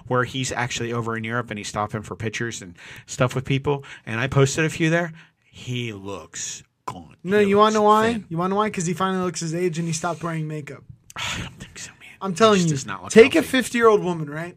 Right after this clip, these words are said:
Speaker 2: Not to be offensive.
Speaker 1: Wow.
Speaker 2: Okay, wait. A
Speaker 1: Can,
Speaker 2: fifty
Speaker 1: uh, you know our job is to get more viewers, right?
Speaker 2: Yes.
Speaker 1: <laughs> We're trying
Speaker 2: Oh,
Speaker 1: to,
Speaker 2: really? We
Speaker 1: we're,
Speaker 2: got a big, we got a big fifty-year-old woman demographic?
Speaker 1: Yeah.
Speaker 2: My bad.
Speaker 1: Hey,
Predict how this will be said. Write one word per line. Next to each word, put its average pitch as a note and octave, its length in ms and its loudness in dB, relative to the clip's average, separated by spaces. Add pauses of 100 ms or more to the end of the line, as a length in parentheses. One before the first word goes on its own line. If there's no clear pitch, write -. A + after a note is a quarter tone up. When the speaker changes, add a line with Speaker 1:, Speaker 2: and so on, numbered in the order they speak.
Speaker 2:
Not G3 220 -2
to G3+ 60 -12
be A3 120 -2
offensive. D#3+ 640 -10 (120)
Speaker 1:
Wow. A#2+ 600 6 (100)
Speaker 2:
Okay, D#3+ 340 -8
wait. D#3 340 -4 (600)
A E3+ 80 -4
Speaker 1:
Can, B3+ 180 4
Speaker 2:
fifty G3+ 240 0
Speaker 1:
uh, G3 60 6
you F#3+ 200 4
know D#4+ 160 12
our A#3+ 100 12
job F3+ 320 12
is D#3+ 100 0
to D#3+ 80 2
get D#3 160 4 (120)
more A#2 600 2
viewers, F2+ 480 -8
right? - 80 8
Speaker 2:
Yes. B3 200 8 (300)
Speaker 1:
<laughs> - 1040 2
We're F#3+ 120 6
trying G#3+ 280 10
Speaker 2:
Oh, A3+ 60 2
Speaker 1:
to, C#4+ 40 12
Speaker 2:
really? E4+ 200 12
We F4 220 4
Speaker 1:
we're, - 60 10
Speaker 2:
got D4+ 140 12
a A3 40 4
big, D4 340 6
we D4 80 0
got D#4+ 120 10
a D4+ 40 6
big C#4+ 180 4
fifty-year-old D4+ 540 6
woman C4+ 280 6
demographic? C4 640 10
Speaker 1:
Yeah. F#3 160 10
Speaker 2:
My C4+ 140 10
bad. G#3 340 6 (120)
Speaker 1:
Hey, D#3 320 8